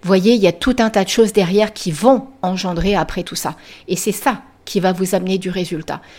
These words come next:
C'est là que vous allez avoir votre évolution. Et une fois que,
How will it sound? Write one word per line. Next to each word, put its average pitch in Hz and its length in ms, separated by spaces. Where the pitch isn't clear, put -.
C'est - 180
là 226 220
que 190 60
vous 185 100
allez 165 140
avoir 170 420
votre 165 300
évolution. 175 480
Et 196 160
une 175 100
fois 294 400
que, 175 300